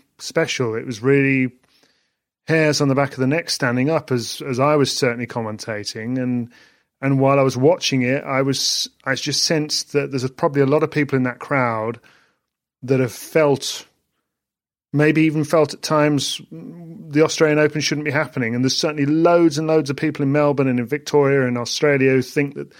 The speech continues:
who have thought, "Should we be doing this? I don't think we should be doing this," you know, at varying degrees. And I really, really understand that. And I would have understood it if the tournament hadn't gone ahead and un-, un-, un-, understand the reasons why. But there's probably a lot of people in that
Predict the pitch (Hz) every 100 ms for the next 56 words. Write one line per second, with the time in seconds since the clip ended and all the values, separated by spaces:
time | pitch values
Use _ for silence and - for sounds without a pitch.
0 | _ - 151 151 147 165 143 147 147 -
1 | - _ _ _ _ _ - 165 175 156
2 | 156 180 180 202 - 165 190 190 156 220
3 | 180 - 120 120 117 110 110 107 - -
4 | 127 143 147 147 135 156 147 147 135 139
5 | 160 127 110 - _ _ _ - 170 185
6 | 202 175 165 170 156 151 135 160 156 131
7 | 98 98 - - 120 117 - _ _ _
8 | _ _ _ _ - 127 123 131 117 131
9 | 131 135 - 131 139 139 139 - 131 143
10 | 135 127 143 147 120 101 101 110 110 117
11 | 117 120 123 131 117 117 135 120 123 120
12 | 117 - 127 120 127 120 117 104 127 113
13 | 110 120 _ _ _ _ 135 - 147 139
14 | 147 156 151 139 139 131 139